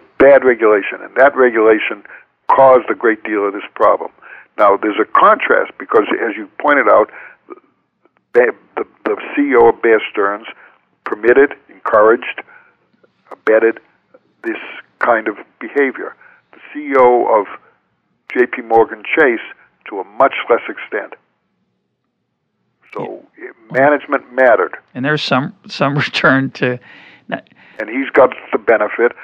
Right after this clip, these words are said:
Speaker 1: of buying a good part of, uh, the market for certain instruments at a very low price.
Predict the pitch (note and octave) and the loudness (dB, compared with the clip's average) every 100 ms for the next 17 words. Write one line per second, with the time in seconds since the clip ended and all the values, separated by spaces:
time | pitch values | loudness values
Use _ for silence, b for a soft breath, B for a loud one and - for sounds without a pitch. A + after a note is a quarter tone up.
0 | B B G#2 - A2+ A#2+ B2 B2+ A#2+ b | B B -6 2 4 4 2 -4 -10 b
1 | b b - D#3 C#3+ - _ _ _ _ | b b -12 -4 -4 -4 _ _ _ _
2 | - D#3+ D#3+ - - C#3 B2+ B2+ b b | -2 0 0 -6 2 4 4 2 b b
3 | b - - A#2+ A2+ A2+ A2 A2+ A2+ B2 | b -20 -2 2 2 2 -2 -6 0 2
4 | C3 - C3 - b b _ - A2 - | 2 2 -2 -2 b b _ -8 -6 -4
5 | C#3 B2+ B2 B2+ B2 - F#2+ F#2 - - | 0 0 -2 -10 -10 -12 -14 -16 -20 -20
6 | _ _ _ _ _ - G2+ G2+ A2+ A2 | _ _ _ _ _ -2 -2 2 4 4
7 | G#2 G#2 - F#2+ | 2 0 -2 -6